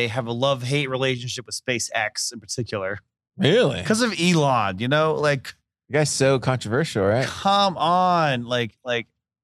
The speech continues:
Speaker 1: I, I have such conflicted feelings about him. But, like, what, the more I've thought about it, the more I've realized, like, I think he has conflicted feelings about his own thoughts himself, like, all the time. Like, I think in his head, it's just, like, chaos.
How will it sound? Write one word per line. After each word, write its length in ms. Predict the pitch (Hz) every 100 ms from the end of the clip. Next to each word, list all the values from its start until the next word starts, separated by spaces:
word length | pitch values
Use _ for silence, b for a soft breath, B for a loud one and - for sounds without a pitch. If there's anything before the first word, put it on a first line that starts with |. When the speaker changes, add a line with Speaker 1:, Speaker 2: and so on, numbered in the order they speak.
| _ -
Speaker 1:
I, 540 | 139 143 135 127 120 - _ _ _
I 60 | 135
have 100 | 143
such 240 | - 165
conflicted 260 | - 139 131
feelings 220 | 123 127
about 220 | 123 135
him. 160 | 143 147 b _ -
But, 120 | 180
like, 140 | 175 156
what, 240 | 170 160
the 80 | 165
more 220 | 175 233
I've 160 | 214 151
thought 240 | 131 127
about 200 | 139 151
it, 0 | 156
the 60 |
more 100 | 143
I've 60 | 143
realized, 240 | 143 131
like, 240 | 123 107 - _ _ _
I 80 | 170
think 240 | 196 196
he 200 | 139 170
has 140 | 175 147
conflicted 380 | 139 131 143 127
feelings 480 | 139 135 139 123
about 160 | - 120
his 140 | 113 -
own 240 | 139 135
thoughts 320 | 127 120 -
himself, 580 | 107 - 117 104 - - _ _ _ _ -
like, 60 | -
all 180 | 131 127
the 60 | 120
time. 360 | 113 92 - _ _ -
Like, 100 | 123
I 60 | 139
think 160 | 151
in 80 | 147
his 100 | 123
head, 340 | 117 131 156
it's 160 | 131 -
just, 200 | 107 -
like, 260 | 104 87 -
chaos. 640 | - 113 92 85 - -